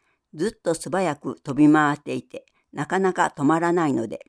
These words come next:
写真を撮るのも一苦労です。オスは他のトンボが近づいてくると、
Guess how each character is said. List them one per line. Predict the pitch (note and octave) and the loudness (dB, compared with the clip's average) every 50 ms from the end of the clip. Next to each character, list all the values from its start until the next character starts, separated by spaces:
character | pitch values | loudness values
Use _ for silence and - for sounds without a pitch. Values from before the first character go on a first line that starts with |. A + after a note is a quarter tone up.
| _ _ _ _ _ _ | _ _ _ _ _ _
写 | _ - - D3+ | _ -14 -12 -12
真 | D#3 - - G3+ G3 G3 | -10 -6 -2 0 2 2
を | F#3+ | 2
撮 | F#3 - G3+ | 0 -2 -4
る | E3 D3+ | 0 0
の | C#3 C#3+ C#3 | 2 2 2
も | C#3 C3 - - - | 2 0 -2 -6 -10
一 | - - C#3 | -10 -8 -8
苦 | - - D#3 | -8 -8 -8
労 | - A2+ - - | -8 -6 -8 -8
で | - - - | -10 -14 -16
す。 | - - - - _ _ _ _ _ _ _ _ _ _ _ _ _ | -16 -18 -18 -20 _ _ _ _ _ _ _ _ _ _ _ _ _
オ | - C#3+ | -2 -2
ス | D3+ - - G3 | -2 -2 -2 2
は | G3 E3 C3+ - - _ _ _ _ - | 2 2 2 0 -4 _ _ _ _ -6
他 | - D3 - - G3+ G3+ | -4 0 4 4 6 6
の | G#3+ G3+ | 6 4
ト | - - F#3+ | 2 2 2
ン | F#3+ F#3+ F3 | 2 2 2
ボ | F3+ E3 | 2 4
が | E3+ E3 D3+ | 4 4 2
近 | - - - - F3 | 0 -4 -4 -2 -2
づ | E3+ F3 F3+ D#3+ | 0 2 0 0
い | A2+ | 0
て | A#2 C3 | 0 -4
く | - - C#3 | -4 -4 -6
る | B2 A#2 | -6 -6
と、 | - _ - - - | -6 _ -6 -6 -6